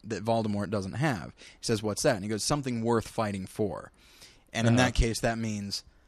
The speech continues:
Speaker 1: loved ones and friendship and just in general good, you know? And Voldemort, the only thing he has to fight for is his own glory.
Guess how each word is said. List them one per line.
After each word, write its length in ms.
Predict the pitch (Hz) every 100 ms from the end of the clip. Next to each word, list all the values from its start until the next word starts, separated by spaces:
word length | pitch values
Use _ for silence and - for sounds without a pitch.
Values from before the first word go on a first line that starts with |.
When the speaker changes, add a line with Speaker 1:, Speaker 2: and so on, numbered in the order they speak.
| _ _ _ _ _ _ _ _
Speaker 1:
loved 420 | 107 117 120 117
ones 680 | 120 117 117 117 113 - - -
and 200 | 101 92
friendship 640 | - 120 117 107 117 110 - - -
and 120 | 185
just 200 | 190 208
in 100 | 202
general 360 | 147 160 170 165
good, 500 | 120 113 117 69 - - _ _
you 140 | 127
know? 280 | 113 107 113 - - - _
And 180 | 127 120
Voldemort, 440 | 147 190 156 139 131
the 100 | 151
only 160 | 220
thing 180 | 208 180
he 100 | 151
has 140 | 151 143
to 80 | 131
fight 320 | 170 175 -
for 320 | 123 123 123 -
is 420 | 139 143 143 131
his 240 | - 139 123
own 240 | 120 120
glory. 560 | 113 117 101 85 -